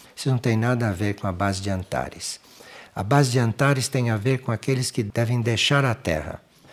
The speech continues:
Que eventualmente é ela, os seus prolongamentos, que vão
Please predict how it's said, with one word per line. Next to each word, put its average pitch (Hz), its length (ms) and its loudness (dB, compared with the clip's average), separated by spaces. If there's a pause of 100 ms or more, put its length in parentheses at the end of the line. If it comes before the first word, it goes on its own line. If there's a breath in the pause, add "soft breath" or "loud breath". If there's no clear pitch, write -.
(260 loud breath)
Que 107 80 0
eventualmente 131 1000 2 (140)
é 104 120 4 (100)
ela, 123 280 2
os 107 100 -4
seus 98 200 -4
prolongamentos, 117 720 0
que - 120 -2
vão 127 300 0